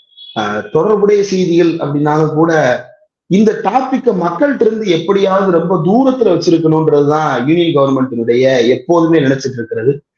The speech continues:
அல்லது பழி நம்ம பக்கம் வந்துடக்கூடாதுன்னு நினைக்கிறது. இந்த எ-, ஃபினான்ஸ், எக்கனாமிக்ஸ் அப்படின்ற அந்த விஷயத்தை பத்தி மக்கள் எப்பெல்லாம் வந்து கோவப்பட ஆரம்பிக்கிறாங்களோ அப்பெல்லாம் வந்து யூனியன் கவர்மெண்டினுடைய ரியாக்ஷன்ஸ் வந்து வெவ்வேறு மாதிரியாக மாறி இருக்குது. ஆனா இப்போ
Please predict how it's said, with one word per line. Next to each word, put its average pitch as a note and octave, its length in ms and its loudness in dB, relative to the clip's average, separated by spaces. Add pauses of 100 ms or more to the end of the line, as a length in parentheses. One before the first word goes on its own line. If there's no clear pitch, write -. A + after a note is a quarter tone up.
(160)
அல்லது E3 320 2
பழி D#3+ 240 0
நம்ம D#3+ 220 -2
பக்கம் D3+ 320 -2
வந்துடக்கூடாதுன்னு C#3 320 -2
நினைக்கிறது. A#2+ 580 -4
இந்த D3+ 220 0
எ-, B2 340 2 (160)
ஃபினான்ஸ், F#3 380 0 (120)
எக்கனாமிக்ஸ் D3+ 580 0
அப்படின்ற C3+ 340 0
அந்த - 20 2
விஷயத்தை B2 540 0
பத்தி - 640 -2 (260)
மக்கள் G#3 480 0
எப்பெல்லாம் G3 680 0
வந்து E3 400 0
கோவப்பட E3 320 0
ஆரம்பிக்கிறாங்களோ C#3+ 540 -2
அப்பெல்லாம் D#3 460 0
வந்து D3 560 2 (300)
யூனியன் F#3+ 360 0
கவர்மெண்டினுடைய C3 640 0
ரியாக்ஷன்ஸ் D3 520 0
வந்து B2 580 0
வெவ்வேறு D#3 380 0
மாதிரியாக C#3 500 0
மாறி C3 280 0
இருக்குது. - 500 -8 (520)
ஆனா E3 200 0
இப்போ F3+ 840 0